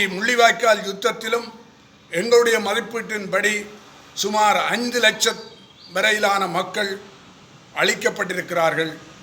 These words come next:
கொல்லப்பட்டிருக்கின்றார்கள். அவர்களில் ஏக பெரும்பான்மையானோர் சாதாரண இந்த நாட்டின் தமிழ் மக்கள் மத்தியில் இருந்து வருகின்ற உழைக்கின்ற மக்கள் என்ற அந்த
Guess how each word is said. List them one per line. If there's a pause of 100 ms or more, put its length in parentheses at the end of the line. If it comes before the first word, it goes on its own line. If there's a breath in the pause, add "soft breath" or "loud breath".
கொல்லப்பட்டிருக்கின்றார்கள். (920)
அவர்களில் (180)
ஏக (140)
பெரும்பான்மையானோர் (400)
சாதாரண
இந்த
நாட்டின் (380)
தமிழ்
மக்கள்
மத்தியில் (280)
இருந்து
வருகின்ற (520)
உழைக்கின்ற
மக்கள்
என்ற (560)
அந்த